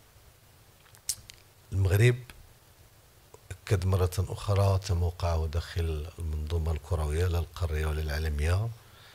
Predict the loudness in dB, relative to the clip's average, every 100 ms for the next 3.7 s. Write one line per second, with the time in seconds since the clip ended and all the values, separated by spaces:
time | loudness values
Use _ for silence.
0 | -20 -20 -20 -20 -20 -16 -2 6 8 10
1 | 10 10 10 10 10 8 6 6 6 6
2 | 4 2 4 6 6 2 2 4 4 4
3 | 4 4 4 2 2 0